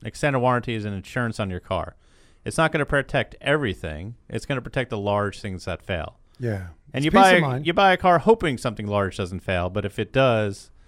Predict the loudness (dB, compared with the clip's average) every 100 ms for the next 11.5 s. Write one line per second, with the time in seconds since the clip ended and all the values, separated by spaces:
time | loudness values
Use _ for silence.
0 | -20 -18 -6 -2 0 0 0 0 -2 -4
1 | -4 -4 -8 -16 -18 _ 0 4 4 4
2 | 2 -2 -10 -14 -12 -6 -4 -2 -4 -2
3 | -4 -4 -4 -2 -4 -4 -8 -6 -6 -4
4 | -4 -2 -4 -6 -8 -10 -6 -4 -2 -4
5 | -4 -6 -6 -8 -10 -12 -16 -2 4 6
6 | 6 8 8 6 4 0 2 2 2 4
7 | 2 2 2 2 0 -2 2 6 6 4
8 | 4 4 6 6 6 8 8 8 6 4
9 | 4 6 6 4 4 6 6 2 0 2
10 | 0 0 -4 -2 -2 -4 -4 -2 -2 -2
11 | -4 -4 -4 -8